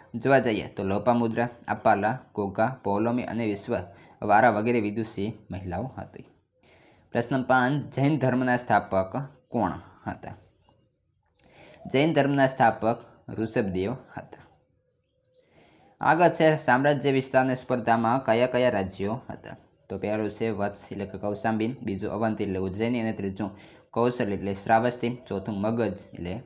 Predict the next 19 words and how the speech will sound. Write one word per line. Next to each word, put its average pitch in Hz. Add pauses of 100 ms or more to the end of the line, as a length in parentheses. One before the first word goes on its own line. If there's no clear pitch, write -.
ગિરિવ્રજ. - (840)
પ્રશ્ન 120
સાત, 127
સિકંદરના 139
આક્રમણ 131
વખતે 120
કયા 127
રાજાઓ 120
દેશદ્રોહી 117
નીવડ્યા 95
હતા? - (320)
સિકંદરના 123
આક્રમણ 110
વખતે 104
તક્ષશિલાના 117 (100)
અભિમાર 143
અને 113 (120)
સરહદના 123
રાજા 98